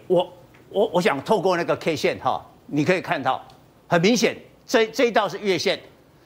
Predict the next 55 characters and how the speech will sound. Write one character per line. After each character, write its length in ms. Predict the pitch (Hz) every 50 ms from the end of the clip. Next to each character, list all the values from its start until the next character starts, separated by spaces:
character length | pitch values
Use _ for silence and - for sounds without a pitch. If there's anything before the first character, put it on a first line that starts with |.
| _
所 140 | - - 339
以 40 | 311
你 60 | 294
看 200 | 254 277 277 262
月 220 | 269 302 311 294 254
峰 260 | - - 269 240 226
啊， 120 | 208 156 -
月 160 | 269 285 302
峰 200 | 240 190 262 262
从 200 | 254 - - 202
这 140 | 208 - 262
一 80 | 262 240
块 160 | 202 254 247
十 160 | - - 233
六、 180 | 202 262 269 240 - - 185
十 220 | - - - 214
六 120 | 220 277
块 220 | 254 202 240 247 - - - - - -
涨 240 | - 269 175 180 185
到 200 | 190 302 285 254
五 180 | 202 185 180
十 180 | 170 - - 202
五 140 | 240 302 339
啊， 160 | 277 - 110 - -
K 220 | - 269 262 262 - -
二 180 | 311 302 269 220
点 220 | - - 160 143
四 280 | 135 - - 311 285 240
倍， 500 | - - 285 269 233 170 135 117 104 - - _ _ _ _ _ _ _ _ _ _ _ _
这 160 | - - 311
是 140 | 294 233 311
台 260 | - - - 190 233
股 200 | 277 202 208 185
本 260 | 156 - 240 190 175 156
波 180 | 196 254 262
段 220 | 254 - 294 262 220
大 160 | - 160 147
概 100 | 180 220
若 300 | 220 190 175 294 285 247
干 140 | 202 247 247
迷 240 | 240 226 233 254 262
茫 160 | 269 285 269
毛 260 | 240 196 180 160 165
一 160 | - 226 220
哈， 320 | 202 180 208 180 151 135 131 - - - _ _ _
月 220 | 247 285 277 247
峰 180 | 190 214 220 214
是 100 | 196 240
涨 280 | - - - 175 160
最 200 | 156 - 294 262
凶 240 | 208 - - 220 220
的 80 | 196 214
一 80 | 220
档 240 | 233 - 170 127 120 131
哎， 200 | 143 120 92